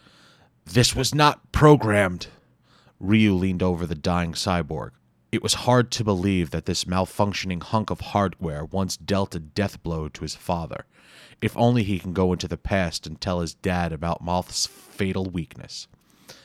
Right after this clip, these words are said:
"I guess your human side got the better of you," Ryu said softly. He looked away and sighed. Was this what his whole trip had been about? If he had come to America to avenge his father's death,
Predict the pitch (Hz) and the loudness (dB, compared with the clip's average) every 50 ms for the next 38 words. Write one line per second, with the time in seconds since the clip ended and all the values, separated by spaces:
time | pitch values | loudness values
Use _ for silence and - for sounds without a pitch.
0 | _ _ _ - 107 90 - 123 113 95 - - 107 101 - - - - 120 110 | _ _ _ 0 0 2 4 4 4 4 4 2 2 0 0 -2 0 2 2 4
1 | 104 95 90 - - - 107 98 95 82 - - 107 95 - - 85 - _ - | 4 2 2 4 4 4 4 4 2 0 2 2 2 2 2 0 -6 -4 _ 6
2 | 113 107 95 87 82 80 73 85 85 78 73 67 - - _ _ _ _ _ _ | 6 6 6 4 0 -2 -2 -4 -4 -6 -6 -8 -12 -18 _ _ _ _ _ _
3 | _ - 80 80 78 76 76 73 - - 85 80 76 - - 90 80 - - 90 | _ -8 -6 -6 -4 -4 -4 -4 -4 -4 -4 -2 -2 -2 -2 -2 -2 -4 -6 -6
4 | 90 90 - _ _ _ _ - - - - - - _ _ - 104 110 120 107 | -6 -6 -8 _ _ _ _ -20 -20 -20 -20 -20 -20 _ _ 2 6 6 6 6
5 | - 98 85 98 101 98 90 82 78 76 - - 107 95 90 85 73 55 50 - | 4 4 4 6 6 6 6 4 0 -2 0 2 4 4 4 2 0 -2 -6 -12
6 | - _ _ _ _ _ _ _ _ _ _ _ _ _ _ - - 98 - - | -18 _ _ _ _ _ _ _ _ _ _ _ _ _ _ -2 0 2 4 4
7 | 127 120 113 - - - - - - _ - 87 113 107 110 101 - 104 110 110 | 4 4 6 4 4 2 2 0 -4 _ -2 2 2 4 4 4 4 4 4 4
8 | 101 - - - 117 - - 104 85 - 92 92 82 - 87 90 110 131 127 - | 2 2 2 2 2 2 2 0 0 0 0 0 0 0 0 0 0 0 -2 -6
9 | - - _ _ _ _ _ - - - - _ _ _ - - - - 120 120 | -16 -20 _ _ _ _ _ -20 -20 -20 -20 _ _ _ -10 -6 0 4 6 6
10 | 117 110 - - 123 123 123 - - 117 98 95 101 104 117 117 - 135 123 - | 6 4 2 2 2 2 4 2 2 2 4 4 4 4 4 4 2 2 2 2
11 | - 98 87 78 87 101 107 101 - 98 - - - 110 107 104 92 95 85 78 | 2 0 0 2 2 2 0 0 -2 -4 -4 0 4 4 6 6 4 2 0 -2
12 | - - - 120 110 98 90 - - - | -2 0 2 4 4 4 2 -2 -6 -18